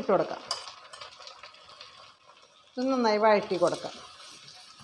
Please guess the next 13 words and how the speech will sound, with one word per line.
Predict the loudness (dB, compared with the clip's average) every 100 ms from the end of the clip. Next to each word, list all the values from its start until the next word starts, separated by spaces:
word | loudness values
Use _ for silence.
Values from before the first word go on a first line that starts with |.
| -20 -20 -20 _ _ _ _ _ _ _ _ _ _ _ _ _ _ _ _ _ -20 _ _ _ _ _ _
നല്ലോണം | 0 8 8 8 6
മൂക്കൊന്നും | 4 8 8 10 6
വേണ്ട | 8 6
കേട്ടോ. | 6 0 -2 -16 _ _ -4
ഈ | 8
സമയത്ത് | 8 10 6 6
ഇതിലേക്ക് | 6 6 8 8 6 4 -10 -20 _ _ _ _ _ _ _ _ _ _ _ _ -20 _ _ _ -2
ഒരു | 6 8
രണ്ടര | 8 6 6 8
തക്കാളി | 6 8 8 8 4 -2 -14 _ _ 2
ചെറിയ | 4 4
പീസായി | 4 2 4 6 6
അരിഞ്ഞത് | 6 2